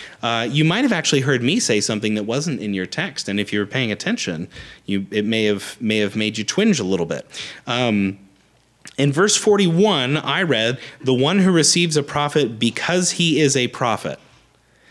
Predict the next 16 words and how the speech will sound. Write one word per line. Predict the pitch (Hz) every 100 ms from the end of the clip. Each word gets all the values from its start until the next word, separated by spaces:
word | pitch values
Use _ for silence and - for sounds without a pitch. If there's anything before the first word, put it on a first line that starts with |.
| - - -
But | 123
if | 123
you're | 147
looking | 143 143 135
at | 113
the | -
King | - 180 190
James | 180 180 180 180 170
or, | 101 98 87
or | 98
New | 101 131
American | 135 123 120 117
Standard, | 110 - 160 175 170 165 - - -
what | 123 123
it | 117
says | - 240 151 113 139 170